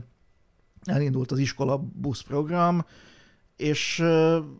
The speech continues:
hát az iskolabusz programnak volt egy pozitív hatása.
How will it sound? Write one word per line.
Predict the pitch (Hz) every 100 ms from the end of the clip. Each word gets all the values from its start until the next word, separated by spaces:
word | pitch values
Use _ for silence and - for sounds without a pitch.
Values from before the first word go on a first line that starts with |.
| -
hát | 135 175
az | 175
iskolabusz | 180 - 180 160 180 -
programnak | 180 165 175 170
volt | 160 139 123
egy | 120
pozitív | 110 113 117 -
hatása. | 107 - - - - 73 60